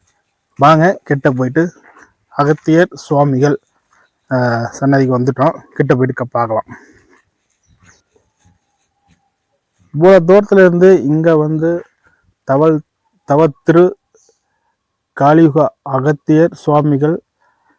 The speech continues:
ஜீவ சமாதி ஆஸ்திர-, ஆசிரமம், ராஜமுருகன் சேவை, தலச்சிலை சென்-, சின்ன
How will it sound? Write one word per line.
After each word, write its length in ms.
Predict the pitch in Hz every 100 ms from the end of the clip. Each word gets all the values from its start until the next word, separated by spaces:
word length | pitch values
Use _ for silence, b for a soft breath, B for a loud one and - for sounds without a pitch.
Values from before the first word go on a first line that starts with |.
| _ _ _ _ - 123
ஜீவ 240 | 127 147 156 - -
சமாதி 480 | 131 135 135 135 139 _ - 135
ஆஸ்திர-, 400 | 139 - 135 - 127
ஆசிரமம், 540 | 151 - 143 135 160 - _ _ _ _ _ _ _ _ _ -
ராஜமுருகன் 720 | 117 139 151 160 147 143 139 143 -
சேவை, 340 | 131 139 139 143 - B B B B B _ _ _ _ _ _ _ _ _ _ _ _ -
தலச்சிலை 560 | 139 139 - 135 135 143 139 -
சென்-, 340 | 135 127 127 - -
சின்ன 260 | - 127